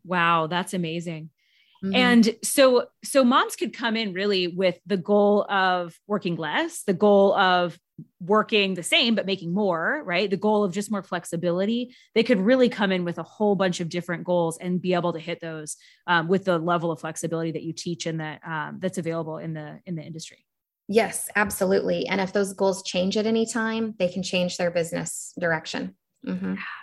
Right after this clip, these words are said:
Speaker 2: Which is perfect
Speaker 1: Yeah.
Speaker 2: for growing families, because as your kids get older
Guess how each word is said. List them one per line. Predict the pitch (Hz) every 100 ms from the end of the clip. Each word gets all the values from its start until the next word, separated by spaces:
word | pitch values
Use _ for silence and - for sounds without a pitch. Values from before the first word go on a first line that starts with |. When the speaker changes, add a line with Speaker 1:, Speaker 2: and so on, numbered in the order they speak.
| - _ _ _ _ _ _
Speaker 2:
Which | 233 233
is | 208
perfect | - 294 -
Speaker 1:
Yeah. | -
Speaker 2:
for | - 202
growing | 196 185
families, | 196 226 175 175
because | 190 185 190 185
as | 185 180
your | 180
kids | - 196 190 -
get | 196 -
older | 185 247 185 175 190